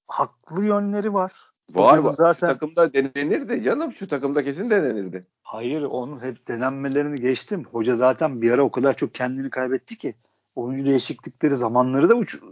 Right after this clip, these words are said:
Speaker 1: sapıttı yani.
Speaker 2: Gerçi evet.
Speaker 1: Takım sahada yürüyor, topa da giriyordu oyuna yetmişinci dakikada falan.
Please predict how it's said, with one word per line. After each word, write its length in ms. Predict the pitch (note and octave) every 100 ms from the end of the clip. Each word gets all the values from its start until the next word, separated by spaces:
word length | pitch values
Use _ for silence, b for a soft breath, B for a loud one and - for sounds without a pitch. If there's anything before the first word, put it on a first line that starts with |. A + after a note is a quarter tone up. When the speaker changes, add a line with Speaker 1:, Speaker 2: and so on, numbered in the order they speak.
| - -
Speaker 1:
sapıttı 540 | - - A#2 _ B2
yani. 520 | A#2 - - - F#2
Speaker 2:
Gerçi 320 | F#2 - -
evet. 260 | B2 A#2 _
Speaker 1:
Takım 300 | - B2 E3
sahada 340 | - C#3 C#3 F3
yürüyor, 280 | E3+ G3+ A#3
topa 340 | E3 - G#3+
da 60 | C#4+
giriyordu 500 | A3 E3+ C3 G#2+ G#2+
oyuna 320 | G2+ G#2+ A2+
yetmişinci 580 | A#2+ A#2+ - C#3+ B2 A2
dakikada 360 | G2+ - F#2
falan. 140 | F#2+